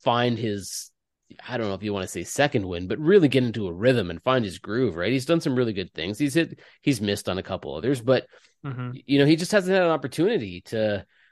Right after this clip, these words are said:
Speaker 1: really sink his teeth into it. And it would be a shame if he never got that chance.
Speaker 2: Yeah.
Speaker 1: Like, if we never really got to see what the full true W W E looks like under Triple H, a good year in, I knew a WrestleMania build card, all that stuff. Like,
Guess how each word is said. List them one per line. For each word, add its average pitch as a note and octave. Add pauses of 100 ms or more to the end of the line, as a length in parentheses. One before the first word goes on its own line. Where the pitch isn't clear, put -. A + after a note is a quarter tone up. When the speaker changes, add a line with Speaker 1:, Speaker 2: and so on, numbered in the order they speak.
(180)
Speaker 1:
really D#3
sink C#3
his A2
teeth C3
into G#2
it. F#2
And A#2
it C3
would C#3
be D3+
a D3+
shame A2+
if -
he A2+
never G#2
got F2
that E2
chance. - (240)
Speaker 2:
Yeah. D3
Speaker 1:
Like, A2
if A2+
we C#3
never D#3
really D3+
got B2+
to B2+
see A#2
what G#2+
the A2 (140)
full G#2+ (300)
true C3
W B2
W G#2+
E -
looks G#2+
like G2
under A2+
Triple G2
H, F2 (340)
a A2+
good A#2
year G#2+
in, F2
I F2
knew G2+
a F#2+
WrestleMania G2+
build F#2+
card, F2 (320)
all G#2+
that G2+
stuff. F2
Like, G2